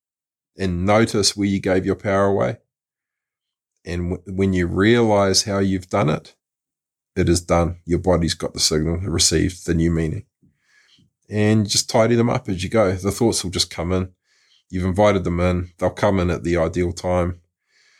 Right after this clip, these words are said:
And all you have to do is observe them, notice them,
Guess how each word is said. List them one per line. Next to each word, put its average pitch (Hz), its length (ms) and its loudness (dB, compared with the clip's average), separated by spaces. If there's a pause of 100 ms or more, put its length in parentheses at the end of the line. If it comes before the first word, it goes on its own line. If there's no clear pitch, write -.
(480)
And 92 160 -8
all 104 160 2
you 95 60 6
have 95 80 0
to 92 60 -4
do 95 160 2
is 95 120 2
observe 104 400 0
them, 87 160 -4 (720)
notice 98 420 2
them, 92 320 -4